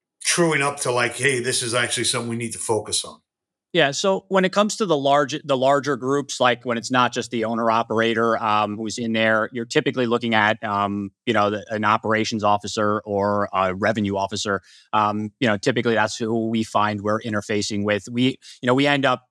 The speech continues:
Speaker 2: going downstream a little bit towards, you know, someone who's directing those programs, but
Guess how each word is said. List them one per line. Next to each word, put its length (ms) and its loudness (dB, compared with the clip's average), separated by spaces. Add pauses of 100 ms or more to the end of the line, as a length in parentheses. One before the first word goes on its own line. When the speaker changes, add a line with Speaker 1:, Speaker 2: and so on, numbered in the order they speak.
(100)
Speaker 2:
going 300 0
downstream 580 0
a 60 -2
little 260 2
bit 220 -2
towards, 480 0
you 60 -2
know, 180 2 (140)
someone 260 0
who's 160 -6
directing 580 0
those 220 0
programs, 580 2 (240)
but 160 2